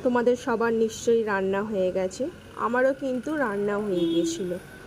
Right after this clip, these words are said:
হঠাৎ করেই আমার হাজব্যান্ড আমাকে ফোন করে বলছে, "আমি আজকে একটু চিকেনের কচকচি খাবো।" আমি তো বললাম, "কেন?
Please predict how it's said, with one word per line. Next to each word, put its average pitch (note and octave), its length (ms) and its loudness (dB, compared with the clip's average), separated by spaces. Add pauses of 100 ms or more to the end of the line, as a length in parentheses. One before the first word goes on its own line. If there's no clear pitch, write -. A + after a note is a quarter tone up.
(200)
হঠাৎ A#3+ 380 0 (160)
করেই C#4+ 400 2 (320)
আমার A3+ 260 -2
হাজব্যান্ড A#3+ 580 0
আমাকে C#4 380 -2
ফোন B3 360 -2
করে C4 280 2
বলছে, A#3+ 760 0 (360)
"আমি A#3 340 0
আজকে B3+ 420 0
একটু D#4 360 -2
চিকেনের C4+ 520 0 (140)
কচকচি A#3 640 -2
খাবো।" G3 380 -6 (400)
আমি D4 300 -2
তো F4 100 2
বললাম, E4+ 540 2
"কেন? E4+ 220 2